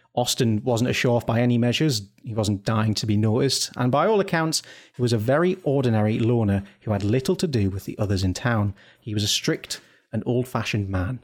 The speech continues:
as, as you might expect. And yet, the shags were definitely his idea, or more exactly, his mother's idea.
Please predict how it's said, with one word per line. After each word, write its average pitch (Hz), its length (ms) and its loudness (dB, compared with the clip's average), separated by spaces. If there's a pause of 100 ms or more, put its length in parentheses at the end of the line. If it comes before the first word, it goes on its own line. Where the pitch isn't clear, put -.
as, - 360 -6
as - 120 -6
you 113 60 -2
might 101 200 -2
expect. - 560 -6 (640)
And 123 200 2
yet, - 380 -2 (120)
the 135 160 -2
shags 120 600 0
were 120 120 0
definitely 135 680 0
his 110 280 0
idea, 101 580 0 (460)
or 92 100 0
more 90 240 2
exactly, 92 600 -2 (340)
his 95 240 -2
mother's 104 480 2
idea. 90 500 -2